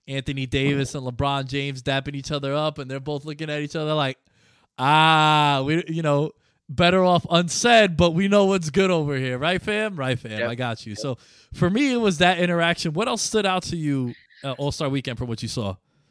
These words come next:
Speaker 2: Uh, so there was a really, really cool, um, I guess you can call it, like, a, a, like, a behind the scenes where, all right, so, uh, you know, a lot of the times when you're kind of, y-, y-, y-, when you're a professional in the broadcasting industry, I guess you could say, right? Like,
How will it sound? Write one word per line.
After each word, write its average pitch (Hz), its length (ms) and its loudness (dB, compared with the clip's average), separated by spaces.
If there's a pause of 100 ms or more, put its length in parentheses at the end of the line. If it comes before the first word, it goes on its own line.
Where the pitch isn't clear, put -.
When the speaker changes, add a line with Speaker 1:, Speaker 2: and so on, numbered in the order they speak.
(240)
Speaker 2:
Uh, 123 420 2 (180)
so - 160 -8
there 139 140 0
was 147 160 -2
a 131 60 -6
really, 131 320 -4
really 123 280 -8
cool, 117 560 -8 (220)
um, 101 480 -6 (460)
I 107 80 -12
guess 120 240 -2
you 110 40 -12
can - 160 -20
call 113 280 0
it, 95 80 -6
like, 104 200 -6
a, 98 220 -4
a, - 280 -8
like, - 160 -12
a 98 40 -10
behind 117 460 -4
the 110 40 -10
scenes 117 460 -6
where, 104 240 -2 (400)
all - 80 -2
right, 98 160 -2
so, 110 380 0
uh, - 80 -10 (180)
you 131 100 -6
know, 110 140 -4
a 113 60 -4
lot 160 180 2
of 156 100 -4
the 143 60 -16
times 113 420 -2
when 120 120 -12
you're 110 160 -6
kind 117 260 -4
of, 107 180 -10 (140)
y-, 110 180 -16
y-, 131 180 -16 (280)
y-, 131 240 -18
when 135 140 -4
you're 135 100 2
a 127 60 0
professional 120 560 -4
in 113 40 -4
the 110 60 -10
broadcasting 117 640 -2
industry, 104 440 -4
I 101 60 -4
guess 98 200 -8
you - 60 -12
could - 100 -14
say, 101 160 -4
right? 95 220 -2
Like, 98 240 -6